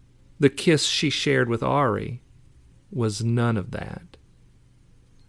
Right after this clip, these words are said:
There was no clumsiness or timidity from Ari as he held her firmly in his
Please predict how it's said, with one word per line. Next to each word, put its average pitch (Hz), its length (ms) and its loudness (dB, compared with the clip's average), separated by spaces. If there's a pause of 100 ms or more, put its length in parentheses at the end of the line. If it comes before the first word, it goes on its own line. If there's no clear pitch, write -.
(120)
There 147 140 10
was 147 160 6
no 175 120 8
clumsiness 135 920 2
or 113 220 2
timidity 139 680 2
from 113 260 -4
Ari 131 460 4
as 113 160 -2
he 123 100 -2
held 139 280 -2
her 131 100 -2
firmly 131 580 2
in 110 80 -2
his 113 220 -4